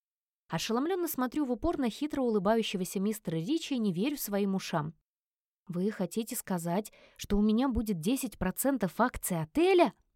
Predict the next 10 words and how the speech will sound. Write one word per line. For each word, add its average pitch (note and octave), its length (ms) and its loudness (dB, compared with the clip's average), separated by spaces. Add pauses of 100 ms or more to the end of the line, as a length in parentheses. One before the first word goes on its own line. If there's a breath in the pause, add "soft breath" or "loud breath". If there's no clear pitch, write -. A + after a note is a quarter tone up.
(200)
«Ну, G#3+ 220 2
не A3 200 4
сразу, B3+ 560 6 (220 loud breath)
это D4+ 240 2
процесс A3+ 500 0
не E4 120 4
быстрый», G#3 600 2 (300)
туманно E3+ 400 2
отвечает F#3 580 0
он. D3+ 200 -2